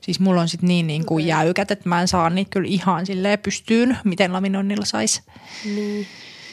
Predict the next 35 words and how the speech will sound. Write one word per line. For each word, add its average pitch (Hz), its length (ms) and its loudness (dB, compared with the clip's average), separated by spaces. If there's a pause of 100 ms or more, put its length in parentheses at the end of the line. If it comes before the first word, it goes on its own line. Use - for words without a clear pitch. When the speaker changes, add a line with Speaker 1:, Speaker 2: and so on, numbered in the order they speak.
(680)
Speaker 1:
Mm. 320 460 2 (120)
Speaker 2:
No 233 80 4
mut 226 160 2
ei 247 120 6
ne 294 100 2
nyt 285 120 0
varmaan 294 280 6
menetettyjä 175 720 4
oo, 143 120 4
vaikka 143 240 0
ne 151 80 0
nyt 143 260 -4
katkeskin. - 680 -4
Speaker 1:
Ei. 151 320 2 (760)
Speaker 2:
Mä 202 160 -4
vaan 185 200 -4
laitan 196 340 -4 (360)
kaksi 185 220 -6
kertaa 190 300 -6
päivässä 208 400 -12
sitä 208 200 -16 (840)
serumia, 202 420 -4
vaikka 214 240 -4
sais 214 280 -6
laittaa 220 300 -6
vain 226 160 -4
kerran. 226 360 -8 (120)
Speaker 1:
Oi, 214 280 0 (160)
oi. 175 120 0 (460)
Kyllähän 220 300 4
nyt 214 200 0
jo 202 220 4
voi 196 160 4
joku 185 220 0
ripsetkin 185 440 -2